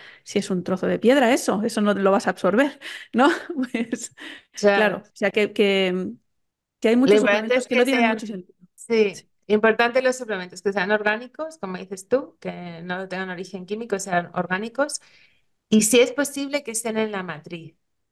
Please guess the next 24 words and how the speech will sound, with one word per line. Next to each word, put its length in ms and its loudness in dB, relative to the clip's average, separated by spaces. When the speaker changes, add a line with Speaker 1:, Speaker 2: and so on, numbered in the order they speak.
Speaker 2:
Que 340 2
es 160 0
lo 160 2
que 220 -2
yo, 240 2
que 120 2
llevo 320 4
veinticinco 560 -4
años 340 -2
trabajando 440 -2
con 140 -4
nutrientes, 680 -4
que 120 -2
estén 180 2
en 60 4
la 100 4
matriz, 320 0
¿qué 80 -4
significa? 540 -2
Que 80 -8
estén 240 -2
en 80 0
el 120 2
alimento, 580 -6